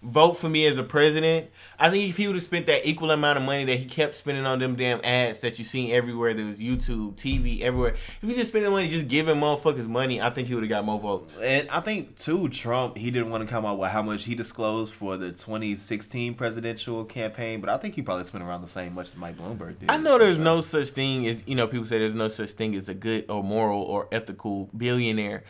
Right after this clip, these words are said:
Speaker 1: but I think it would be, like, so hilarious if a billionaire was just like, it, it probably would be someone like Elon Musk, where they just pay to just see how far they can get with the election, but take it serious.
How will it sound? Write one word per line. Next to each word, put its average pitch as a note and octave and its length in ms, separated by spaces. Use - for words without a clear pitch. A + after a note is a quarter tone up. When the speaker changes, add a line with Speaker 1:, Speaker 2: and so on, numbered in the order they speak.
Speaker 1:
but F3 100
I B3 60
think C4+ 180
it A3 120
would E3 160
be, D#3 200
like, B2 240
so C#3+ 300
hilarious A#2+ 720
if A2 80
a A2+ 80
billionaire B2+ 600
was A#2 260
just A#2+ 140
like, A2+ 240
it, - 180
it D3+ 160
probably A3 260
would E3+ 140
be D#3+ 80
someone C#3+ 280
like A#2+ 220
Elon B2 320
Musk, B2 420
where C3 120
they F#3 140
just G3+ 260
pay D3+ 400
to C#3 180
just B2+ 220
see C#3 160
how B2 180
far B2+ 260
they B2 100
can B2 160
get B2 120
with B2 120
the A#2+ 80
election, B2 400
but A#2 100
take D#3 240
it B2+ 80
serious. D3+ 580